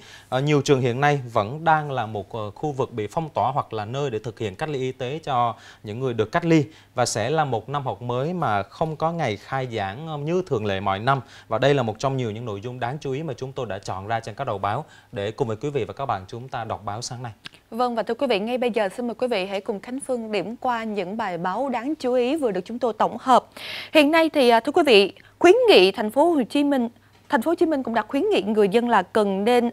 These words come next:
Speaker 2: ở đâu thì ở yên đó. Và đây cũng là cách để giúp thành phố chống lại dịch bệnh. Và để giúp người dân có thể yên tâm hơn, thành phố cũng đã đưa ra nhiều chính sách để giúp đỡ người dân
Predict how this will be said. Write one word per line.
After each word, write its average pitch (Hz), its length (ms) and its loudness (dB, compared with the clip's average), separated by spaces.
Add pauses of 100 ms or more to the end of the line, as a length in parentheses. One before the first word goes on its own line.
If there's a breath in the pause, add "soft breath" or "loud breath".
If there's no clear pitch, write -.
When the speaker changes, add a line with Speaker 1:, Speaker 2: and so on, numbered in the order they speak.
Speaker 2:
ở 208 220 6
đâu 285 360 6
thì 220 80 2
ở 190 200 6
yên 262 200 -2
đó. 233 340 2 (300 loud breath)
Và 247 160 8
đây 311 180 2
cũng 226 280 0
là 294 140 6
cách - 260 2
để 220 140 4
giúp 220 240 2
thành 226 140 -2
phố 240 360 2
chống 302 200 2
lại 254 180 2
dịch 185 240 -2
bệnh. 180 280 2 (300 loud breath)
Và 233 100 6
để 202 120 2
giúp 359 260 0
người 220 200 0
dân 226 140 -2
có 262 100 -4
thể 214 240 0
yên 262 180 0
tâm 233 220 0
hơn, 269 300 6 (280 loud breath)
thành 285 180 0
phố 294 280 2
cũng 262 220 0
đã 233 200 6
đưa 277 220 2
ra 254 120 0
nhiều 196 200 0
chính 214 160 -4
sách 349 260 -4
để 220 140 2
giúp - 140 -2
đỡ 226 100 4
người 208 260 0
dân 247 260 0